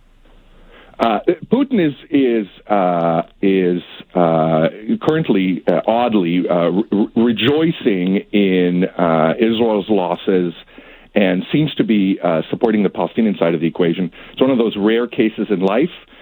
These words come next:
uh, when, when the, the, the parties to a conflict, uh, line up very clearly, uh, so making it much, much easier to decide, uh, which side to rally for. So it's the Iranians and the Russians and Hamas on one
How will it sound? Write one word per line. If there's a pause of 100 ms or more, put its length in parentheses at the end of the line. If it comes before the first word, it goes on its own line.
(240)
uh,
when,
when
the,
the,
the
parties
to
a
conflict,
uh,
line
up
very
clearly, (440)
uh, (100)
so (180)
making
it
much,
much
easier
to
decide,
uh,
which
side
to
rally
for. (360)
So
it's
the
Iranians (140)
and (100)
the
Russians
and
Hamas (100)
on
one